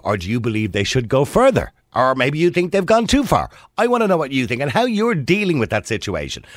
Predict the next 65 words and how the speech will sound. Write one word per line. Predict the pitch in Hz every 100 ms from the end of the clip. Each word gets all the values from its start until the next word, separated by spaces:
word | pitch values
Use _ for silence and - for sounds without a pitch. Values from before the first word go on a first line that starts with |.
| - -
Oh | 214
eight | 208 175
seven, | - 151 147 117 123
one | 147 160
double | 123 110
eight, | 101 -
treble | - 120 95
zero | 85 85 73
eight. | 71
That's | 87 135
oh | 131
eight | 117
seven, | - 107 98 95
one | 127 202 143
double | 90
eight, | 82 82 - -
treble | - 135 107 95 85
zero | 80 98 87
eight. | 76 78
WhatsApp | - 135 - 104 90
or | 87
text | 80 78 67 69
us. |
Have | - - 196
they | 196
gone | 156 143
far | 117 160 180 151
enough? | 139 123 - - -
Have | 110
they | 104
gone | 107 110
too | - 226
far? | - 160 151 - - - - -
Or | 160 170 160 165 _
what | - 185
do | 226
you | 247
think | 139 90
we | 82
should | 92
be | 69
doing? | 67 62 53 -
Wha-, | 135
I | 175
want | 196
to | 214
know | 208
what | 190 190
you're | 190 240
doing | 120 110 87
right | 101 123
now | 113 113 87
and, | 92 -
and | 113 131 131 - - -
how | 170 208
it's | -
affecting | - - 160 - 135 131
your | 143 139
business | 113 110 104 104 90
or | 104
your | 101 160
life | 135 101 101 -
or | 78
your | 87 170
job | 139 107 101 101